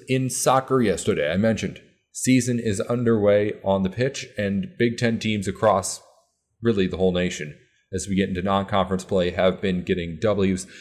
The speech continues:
Biggest winners from yesterday on the men's side, Wisconsin men beat Utah State five nothing, and the Michigan women's beat Central Michigan seven to nothing. Those were the biggest blowouts. A whole bunch of Big Ten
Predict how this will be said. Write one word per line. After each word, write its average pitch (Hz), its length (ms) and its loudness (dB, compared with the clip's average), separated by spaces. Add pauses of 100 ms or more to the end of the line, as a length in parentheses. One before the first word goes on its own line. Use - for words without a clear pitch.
(120)
Biggest 143 280 -2
winners 131 260 0
from 120 160 -4
yesterday 113 400 2
on 107 80 2
the 98 80 0
men's 113 240 -2
side, 107 260 2
Wisconsin 123 640 -4
men 117 260 0
beat 101 220 -4
Utah 104 440 0
State 104 320 -4
five 92 320 -2
nothing, 101 340 -6 (440)
and 127 200 2
the 120 60 0
Michigan 127 480 -2
women's 113 460 -2 (200)
beat 117 240 2 (340)
Central 135 540 -2
Michigan - 420 -4
seven 120 600 0
to - 100 -6
nothing. 82 400 -4 (400)
Those 98 220 2
were 90 240 -2 (140)
the - 60 -8
biggest 92 320 -2
blowouts. 85 440 2
A 95 40 -2
whole 135 120 4
bunch 95 240 2
of 82 80 -4
Big 82 180 -4
Ten 78 280 -4